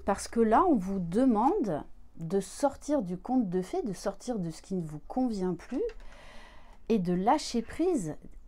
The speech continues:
d'aller vers le détachement, euh, de sortir du contrôle. On vous dit aussi qu'on vous invite au dépassement de vous-même et vous êtes capable de le faire.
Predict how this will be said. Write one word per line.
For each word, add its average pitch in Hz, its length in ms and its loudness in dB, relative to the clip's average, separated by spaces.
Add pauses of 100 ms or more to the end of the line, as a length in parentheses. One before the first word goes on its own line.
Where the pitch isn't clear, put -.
(920)
d'aller 214 420 4
vers 208 220 0
le 180 100 0
détachement, 262 920 0 (140)
euh, 170 360 -2 (220)
de 165 360 -4
sortir 262 680 -4
du 196 160 -6
contrôle. 214 640 -2 (1300)
On 247 60 2
vous 254 180 2
dit 285 220 2
aussi 285 300 0
qu'on 220 160 0
vous 208 280 -2
invite 240 720 -2
au 190 120 2
dépassement 226 840 -2
de 196 120 -4
vous-même 175 520 -2
et 208 120 2
vous 202 360 -4
êtes 269 220 0
capable 202 600 -4
de 180 100 -2
le 180 160 -2
faire. - 460 -10